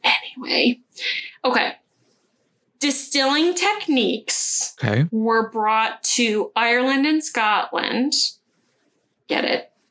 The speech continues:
Speaker 1: Ireland again. You're welcome. You're welcome, world.
Speaker 2: Drunks.
Speaker 1: Around eleven hundred to thirteen hundred by monks. They were like, "We're thirsty. We have nothing else to do.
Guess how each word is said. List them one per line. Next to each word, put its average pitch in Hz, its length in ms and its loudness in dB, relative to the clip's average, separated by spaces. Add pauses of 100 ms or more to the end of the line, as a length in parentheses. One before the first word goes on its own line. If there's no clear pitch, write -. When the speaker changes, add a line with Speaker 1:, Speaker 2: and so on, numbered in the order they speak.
(120)
Speaker 1:
Ireland - 380 0
again. - 400 0
You're - 160 0
welcome. - 540 -2
You're 226 120 0
welcome, 202 320 -2
world. 165 340 -2 (600)
Speaker 2:
Drunks. 92 680 0
Speaker 1:
Around 220 440 0 (360)
eleven 240 580 0
hundred 247 400 0
to 240 60 0
thirteen 208 380 0
hundred 190 440 0 (100)
by 254 380 0
monks. 254 720 0
They 240 120 2
were 233 80 2
like, 220 440 -2
"We're 226 160 2
thirsty. 240 680 2
We 208 140 2
have 196 180 0
nothing 214 300 0
else 240 260 2
to 269 140 0
do. 202 560 2